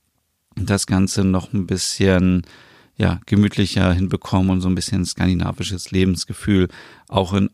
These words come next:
euer Zuhause bekommen. Ähm, genau, dazu aber alles dann auf Instagram, ähm, wo ich Nordic Wannabe heiße.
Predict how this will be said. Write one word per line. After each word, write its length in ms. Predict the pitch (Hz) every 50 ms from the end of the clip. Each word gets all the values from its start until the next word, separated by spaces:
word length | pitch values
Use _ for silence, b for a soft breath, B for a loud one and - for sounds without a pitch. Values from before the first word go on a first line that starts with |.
| _ _
euer 340 | - 92 95 95 90 90 87
Zuhause 640 | - - - 95 90 85 87 90 98 98 90 92 85
bekommen. 540 | 87 85 - - - 95 87 87 95 - -
Ähm, 400 | - 90 87 87 87 90 92 - - -
genau, 300 | - - 87 85 87 87
dazu 340 | - 98 104 - - 131 123
aber 280 | 107 107 110 - -
alles 280 | 104 110 110 104 - -
dann 320 | - 101 98 98 101 98 B B B B B B B B B _ _
auf 560 | - 101 107 107 110 110 101 - - - - _ _ _ _ _ _ _ _ _ -
Instagram, 920 | 104 104 110 - - - 104 87 - 98 98 92 92 92 92 90 87 87 - - _ - - _ _ _ -
ähm, 400 | - 90 90 90 87 90 92 - - - - _ - -
wo 180 | 98 90 95
ich 240 | - - - - -
Nordic 500 | 104 90 85 85 - - - - - -
Wannabe 500 | - 85 85 85 87 - - 90 85 82
heiße. 460 | 92 - - - - - 95 95 -